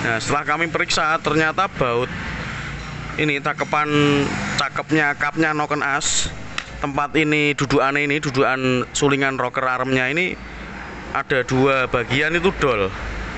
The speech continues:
Jadi dia tidak bisa mengait dengan kencang, akhirnya jumbat, terus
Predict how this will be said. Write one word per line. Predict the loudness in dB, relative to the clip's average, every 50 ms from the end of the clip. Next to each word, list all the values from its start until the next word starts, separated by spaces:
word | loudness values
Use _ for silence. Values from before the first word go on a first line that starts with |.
| -8 -8 -6 -6 -6 -4 -4 -2 -2 0 0
Jadi | 0 0 0 0
dia | 2 2 2 2
tidak | 2 0 0 0 0 2
bisa | 2 2 2
mengait | 2 0 0 2 2 2 0 0
dengan | 0 0 0 0 0
kencang, | 0 -2 -2 -2 0 0
akhirnya | 0 0 0 0 0 2 2
jumbat, | 4 4 4 2 2 0 0 2
terus | 4 4 4 2 0 -2